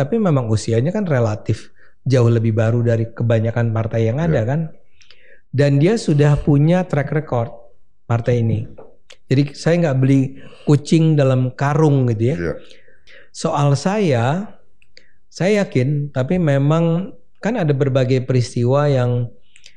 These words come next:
Speaker 1: musuh saya itu banyak.
Speaker 2: Mm-mm.
Speaker 1: Mas, dan mereka akan terus menerus melakukan cara-cara untuk men-,
Speaker 2: Menjegal.
Speaker 1: mendelegitima-, iya, menjegal, melakukan delegitimasi terhadap saya. Itu akan terus dilakukan.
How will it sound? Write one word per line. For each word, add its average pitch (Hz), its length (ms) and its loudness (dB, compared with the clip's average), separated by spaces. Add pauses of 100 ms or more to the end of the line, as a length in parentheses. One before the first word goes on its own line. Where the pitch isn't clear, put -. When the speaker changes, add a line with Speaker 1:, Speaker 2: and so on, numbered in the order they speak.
(260)
Speaker 1:
musuh 156 220 4
saya 180 240 0
itu 180 80 0
banyak. 123 340 0 (220)
Speaker 2:
Mm-mm. 101 420 0 (220)
Speaker 1:
Mas, 123 180 -2 (220)
dan 123 240 0
mereka 123 340 0
akan 127 220 -2
terus 156 340 0
menerus 131 640 0 (460)
melakukan 127 640 0
cara-cara 120 640 -2
untuk 131 320 -4
men-, 123 400 0 (180)
Speaker 2:
Menjegal. 82 560 0
Speaker 1:
mendelegitima-, 131 920 2
iya, 107 160 2
menjegal, 123 640 2 (500)
melakukan 135 480 2
delegitimasi 123 840 2
terhadap 117 320 -4
saya. 107 480 -2 (480)
Itu 151 160 0
akan 139 260 2
terus 147 240 2
dilakukan. 120 880 -2